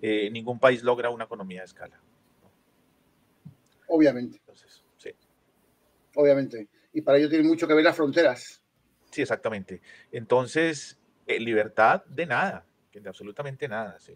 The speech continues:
Speaker 1: sí, sí, no, no, no. Em, las desigualdades sociales,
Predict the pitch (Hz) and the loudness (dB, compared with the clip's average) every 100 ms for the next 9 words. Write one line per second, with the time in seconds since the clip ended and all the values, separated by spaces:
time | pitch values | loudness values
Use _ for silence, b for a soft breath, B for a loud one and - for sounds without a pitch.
0 | _ _ _ _ _ _ _ _ _ _ | _ _ _ _ _ _ _ _ _ _
1 | _ _ _ _ _ _ - 98 95 95 | _ _ _ _ _ _ -14 -8 -6 -6
2 | 95 95 90 87 85 - _ _ _ _ | -8 -10 -12 -14 -18 -20 _ _ _ _
3 | _ - 107 107 117 120 110 110 113 151 | _ -8 -4 -4 -4 0 2 4 2 -2
4 | 131 - 120 123 160 180 - - | -10 -6 -4 -4 -6 -10 -14 -20